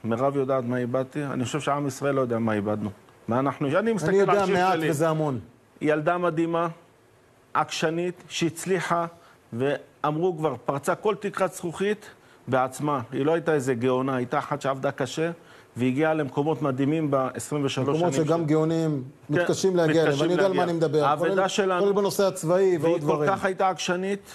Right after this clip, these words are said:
Speaker 1: ואנחנו יודעים שהיא עד עכשיו כועסת שהיא לא פה. וזה נותן לי את הכוח. אני תמיד אומר, אני מרגיש אותה על הכתף שלי. אני יכול להגיד לכם משהו קטן.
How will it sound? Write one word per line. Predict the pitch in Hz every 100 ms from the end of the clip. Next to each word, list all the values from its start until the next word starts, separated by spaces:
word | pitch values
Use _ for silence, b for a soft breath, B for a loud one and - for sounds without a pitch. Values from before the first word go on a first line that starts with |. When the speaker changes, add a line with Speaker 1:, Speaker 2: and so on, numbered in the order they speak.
| -
Speaker 1:
ואנחנו | 127 135 147
יודעים | 147 180 175
שהיא | -
עד | 147 175
עכשיו | 151 160
כועסת | - 156 156 143 123
שהיא | 123
לא | 113 107
פה. | 110 113 - b b b -
וזה | 117 110 160 180
נותן | 160 - 165
לי | 160
את | 151 139
הכוח. | - 147 120
אני | 151
תמיד | 156 156 165
אומר, | 160 156 180 175 B B -
אני | 131 156
מרגיש | 147 135 160 156
אותה | 160 160 151
על | 127
הכתף | 120 120 127 127
שלי. | - 113
אני | 127
יכול | 143 156
להגיד | 151
לכם | 143 147
משהו | 147 135 139
קטן. | 127 147 143